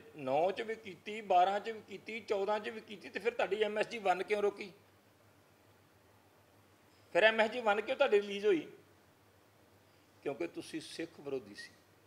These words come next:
ਔਰ ਸ਼੍ਰੋਮਣੀ ਅਕਾਲੀ ਦਲ ਹੈ, ਜਦ ਤੱਕ ਉਹਦੀ ਸਰਕਾਰ ਰਹੀ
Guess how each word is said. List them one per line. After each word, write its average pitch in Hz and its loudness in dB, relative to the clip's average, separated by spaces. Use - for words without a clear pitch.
ਔਰ 285 6
ਸ਼੍ਰੋਮਣੀ 262 4
ਅਕਾਲੀ 254 6
ਦਲ 240 8
ਹੈ, 165 4
ਜਦ 196 12
ਤੱਕ - 0
ਉਹਦੀ 226 0
ਸਰਕਾਰ 208 8
ਰਹੀ 208 4